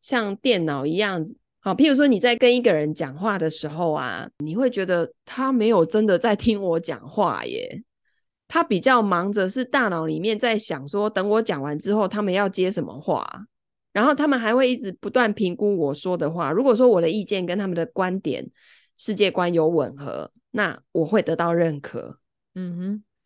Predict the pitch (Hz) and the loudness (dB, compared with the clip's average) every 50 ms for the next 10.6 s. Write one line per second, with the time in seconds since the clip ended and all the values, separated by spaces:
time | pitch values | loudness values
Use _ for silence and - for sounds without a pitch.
0 | _ _ _ _ - - 175 208 262 285 262 - - 269 269 277 262 254 220 180 | _ _ _ _ -4 -2 0 0 2 0 0 0 0 -2 0 0 0 0 0 0
1 | 190 202 220 226 220 220 233 208 202 180 170 175 180 - 226 190 175 - 196 185 | 0 0 0 -2 0 0 -2 -2 -2 -4 -4 -4 -4 -2 -2 -2 -2 -2 -2 -2
2 | 175 - - 214 214 - - 170 202 202 190 165 151 175 190 175 - - - 226 | -4 -4 -4 -6 -4 -4 -6 -4 -2 0 0 0 0 0 -2 -4 -4 -4 -2 0
3 | 220 190 185 165 160 165 165 165 165 160 160 170 185 - 143 113 - - - - | 0 0 0 -2 -2 -2 -2 0 0 0 0 -2 -2 -4 -6 -8 -8 -10 -12 -14
4 | - - - 151 127 131 - - 87 - 160 180 220 247 254 254 262 247 247 247 | -12 -10 -8 -6 -6 -6 -6 -6 -6 -4 -2 0 2 2 2 2 2 0 0 -2
5 | - - _ _ - 165 190 220 240 220 - 180 175 175 170 214 214 220 214 233 | -8 -20 _ _ -4 -2 2 2 2 2 2 0 0 0 0 -2 -2 -2 0 0
6 | 214 202 180 165 151 127 135 156 - 170 170 170 170 - 165 143 117 101 151 160 | 0 0 0 -2 -2 -2 -4 -4 -4 -2 -2 -2 -2 -2 -4 -6 -6 -6 -6 -6
7 | 175 196 175 165 180 185 180 165 147 117 87 - - - - - 180 143 76 78 | -6 -6 -6 -6 -6 -6 -4 -4 -6 -6 -8 -10 -12 -10 -8 -4 -4 -4 -4 -6
8 | - - - - 208 254 254 254 262 240 240 262 254 220 247 247 247 202 160 151 | -10 -14 -10 -4 -2 0 0 2 0 0 0 -2 -2 0 0 0 2 2 0 0
9 | 165 160 156 156 156 156 127 147 185 214 170 151 147 165 175 143 131 160 156 147 | 0 -2 -4 -4 -6 -8 -8 -6 -4 -4 -4 -4 -2 -2 -2 -2 -2 -4 -4 -4
10 | 151 156 165 147 - 65 - 50 50 - - 170 | -4 -4 -4 -4 -4 -6 -10 -14 -16 -16 -16 -18